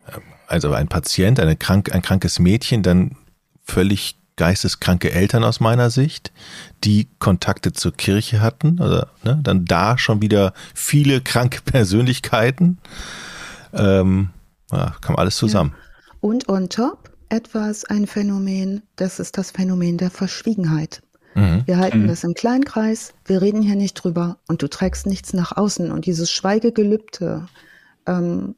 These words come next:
Speaker 2: hat viel dazu beigetragen, dass das so passieren konnte. Zu hören war es in dem Haus nicht. Das Zimmer der Anneliese Michel ging zu den Weinbergen raus. Es war akustisch in der Nachbarschaft nicht zu hören, was da passierte, und da wurde viel geschrien.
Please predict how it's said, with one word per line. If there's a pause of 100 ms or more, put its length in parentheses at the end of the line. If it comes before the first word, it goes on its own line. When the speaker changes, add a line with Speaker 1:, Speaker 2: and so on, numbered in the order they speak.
Speaker 2:
hat
viel
dazu
beigetragen,
dass
das
so
passieren
konnte.
Zu
hören
war
es
in
dem
Haus
nicht.
Das
Zimmer
der
Anneliese
Michel
ging
zu
den
Weinbergen
raus.
Es
war
akustisch
in
der
Nachbarschaft
nicht
zu
hören,
was
da
passierte,
und
da
wurde
viel
geschrien.